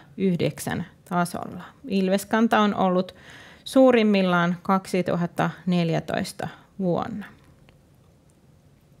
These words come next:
Ilveskanta-arviossa julkaistaan myös skenaariomallin eli ennustemallin tuloks-, tuloksia,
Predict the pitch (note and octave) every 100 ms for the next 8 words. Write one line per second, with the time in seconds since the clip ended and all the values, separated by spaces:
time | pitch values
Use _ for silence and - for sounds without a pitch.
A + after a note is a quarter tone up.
0 | _ _ _ _ - _ _ _ _ _
1 | - - - - - - - _ _ _
2 | _ _ _ _ _ - C4 D4+ E4+ -
3 | B3+ B3 G#3+ A#3 B3 A#3 G#3+ G#3 G3 F#3+
4 | A3+ A3+ A3 G#3+ G3+ G3+ - F#3 F3+ F3
5 | G#3+ G3+ F#3 F#3 - _ _ G#3+ - A#3
6 | A#3 A3 F#3+ F3 F3 E3+ E3+ E3 F3+ E3+
7 | F3+ F#3 F#3 - E3 D#3+ D#3+ E3 E3+ E3+
8 | D3+ - - - - - F#3+ E3+ - -
9 | C#3 C#3+